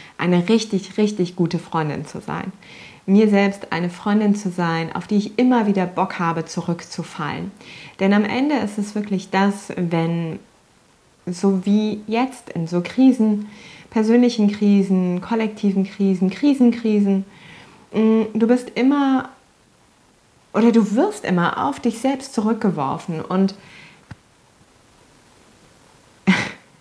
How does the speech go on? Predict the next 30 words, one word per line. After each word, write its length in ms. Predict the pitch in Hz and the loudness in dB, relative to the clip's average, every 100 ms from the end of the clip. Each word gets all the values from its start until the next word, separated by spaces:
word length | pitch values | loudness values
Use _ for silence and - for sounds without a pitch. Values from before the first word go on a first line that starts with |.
| _ _ | _ _
keine 300 | 220 220 - | 0 0 0
Ahnung, 200 | 247 269 | 2 2
wie 60 | 220 | 4
du 100 | 180 | 0
Freundschaften 720 | - 170 180 220 220 226 214 | -2 -4 -2 -4 -6 -4 0
lebst. 440 | 226 240 - - | -2 -4 -12 -12
Auch 100 | 175 | -6
da 220 | - 170 | -2 0
könnte 280 | 190 190 180 | 0 -2 0
man 180 | 175 165 | -2 -4
gerade 300 | 180 165 175 | -4 -4 -2
noch 160 | 170 | -2
mal 100 | 170 | -2
so 80 | 165 | -2
einen 100 | 165 | -2
Moment 460 | 165 160 170 202 208 - | -2 -2 0 0 0 0
innehalten 840 | 208 277 160 156 147 - 190 277 - - _ _ _ _ _ _ _ | 2 2 0 -4 -6 -6 -4 -4 -8 -20 _ _ _ _ _ _ _
und 120 | 180 | -4
mal 120 | 185 185 | 0 -2
schauen, 260 | 185 175 | 0 -2
was 140 | 175 175 | -2 -4
bedeutet 460 | 185 196 240 240 | 0 2 2 0
für 120 | 233 | -2
dich 220 | 185 190 - | -2 -4 -8
Freundschaft? 720 | - 180 196 190 180 175 - - - - - - - _ _ - _ _ _ _ _ _ _ _ _ _ _ _ _ _ _ _ _ _ _ _ - | -6 -2 -2 -2 -6 -6 -12 -20 -20 -20 -20 -20 -20 _ _ -20 _ _ _ _ _ _ _ _ _ _ _ _ _ _ _ _ _ _ _ _ 0
Fühlen 160 | 202 | 4
die 120 | 185 | 4
sich 240 | 175 185 - _ | 2 -2 -6 _
gut 340 | - 277 359 - - | 0 2 2 0 -8
an? 460 | 156 160 175 196 | -8 -8 -8 -10